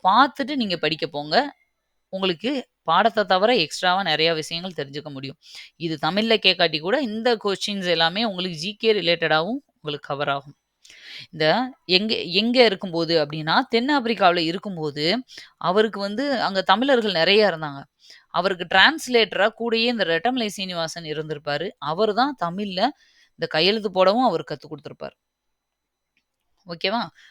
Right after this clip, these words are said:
அவரோட டிரான்ஸ்லேட்டரா அவர் அங்க இருந்தார். டிரான்ஸ்லேட்டர். ஓகே, இது தெரிஞ்சுக்கோங்க. அடுத்தது, காந்தியடிகள் தமக்கும் தமிழுக்கும் உள்ள தொடர்பை பற்றி பல முறை கூறியுள்ளார்.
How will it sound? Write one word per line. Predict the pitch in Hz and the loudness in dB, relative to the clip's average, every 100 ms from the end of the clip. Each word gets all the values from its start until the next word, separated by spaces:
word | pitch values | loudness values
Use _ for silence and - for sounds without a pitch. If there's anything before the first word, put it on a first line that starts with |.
| _ | _
அவரோட | 151 180 175 202 240 | -2 2 4 2 0
டிரான்ஸ்லேட்டரா | 180 185 226 214 190 196 | 2 0 0 -2 -2 2
அவர் | 233 175 | 2 2
அங்க | 147 147 | -2 -4
இருந்தார். | 139 143 139 - _ _ _ _ _ _ _ _ _ _ _ _ - | -6 -8 -10 -12 _ _ _ _ _ _ _ _ _ _ _ _ -8
டிரான்ஸ்லேட்டர். | 151 156 151 - - - - _ _ _ _ _ - | -6 -6 -8 -12 -14 -14 -20 _ _ _ _ _ -18
ஓகே, | 143 143 | -12 -6
இது | 151 139 | -6 -6
தெரிஞ்சுக்கோங்க. | 139 147 - 120 - _ _ _ _ - - _ | -10 -10 -14 -14 -16 _ _ _ _ -20 -20 _
அடுத்தது, | - 190 - 147 - _ _ _ | 2 2 0 -6 -8 _ _ _
காந்தியடிகள் | 160 196 285 269 202 170 175 226 | 0 2 4 4 4 4 2 0
தமக்கும் | 196 180 220 - 208 240 | -2 0 0 -2 -6 -2
தமிழுக்கும் | 175 202 247 240 220 | 0 0 -2 -2 -4
உள்ள | 190 | -2
தொடர்பை | 180 156 175 196 | -2 0 0 0
பற்றி | 196 151 - | -2 -4 -8
பல | 226 170 170 240 | -8 -2 2 2
முறை | 220 214 214 | 2 -2 -2
கூறியுள்ளார். | 196 180 151 143 147 | -6 -4 -4 -2 -2